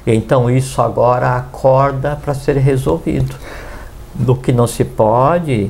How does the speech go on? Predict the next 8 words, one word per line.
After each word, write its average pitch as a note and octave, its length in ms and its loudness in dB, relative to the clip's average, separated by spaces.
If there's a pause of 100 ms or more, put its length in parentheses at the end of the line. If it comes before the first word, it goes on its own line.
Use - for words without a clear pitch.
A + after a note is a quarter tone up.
(160)
né, A2+ 380 0
é A#2 100 4
achar A2 340 0
que - 160 -12
daí G#2+ 300 0
então, G#2+ 420 2
nesse A#2 440 0
momento G#2+ 640 -2